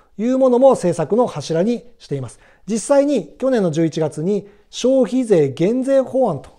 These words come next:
いうものも提出をしているといったような政策の柱です。さあ、消費税減税が望まれている理由というところについてちょっと整理したいと思います。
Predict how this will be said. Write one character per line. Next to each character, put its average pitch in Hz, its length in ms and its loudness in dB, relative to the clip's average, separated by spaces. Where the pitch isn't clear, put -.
い 180 80 -4
う 208 100 -2
も 220 120 -2
の 208 100 -4
も 269 380 -2
提 147 140 -4
出 196 160 -2
を 214 80 2
し - 80 -10
て 151 100 -6
い 139 40 -4
る 120 80 -10
と - 100 -20
い 156 60 -6
っ 147 40 -8
た 147 160 -2
よ 160 140 0
う - 20 0
な 247 300 -2
政 156 180 -6
策 143 180 -6
の 220 340 -4
柱 135 280 -8
で 110 80 -18
す。 - 160 -20
さ 165 200 -4
あ、 - 40 -12
消 285 240 0
費 320 180 0
税 294 260 4
減 175 360 -2
税 226 300 4
が 214 360 -2
望 151 360 -2
ま 262 180 -2
れ 254 100 2
て 254 240 -4
い 233 60 -2
る 220 160 -2
理 180 140 -2
由 190 160 0
と - 140 -20
い 226 80 -4
う 277 140 -4
と 302 100 -2
こ 294 120 -2
ろ 285 100 2
に 247 60 0
つ 220 120 -2
い 214 60 -4
て 254 120 -2
ち 254 120 -2
ょ - 20 0
っ 208 100 -6
と - 280 -8
整 170 160 -4
理 135 100 -6
し - 80 -18
た 135 80 -10
い 113 80 -14
と - 100 -20
思 160 100 -6
い 156 60 -4
ま 143 80 -6
す。 - 140 -20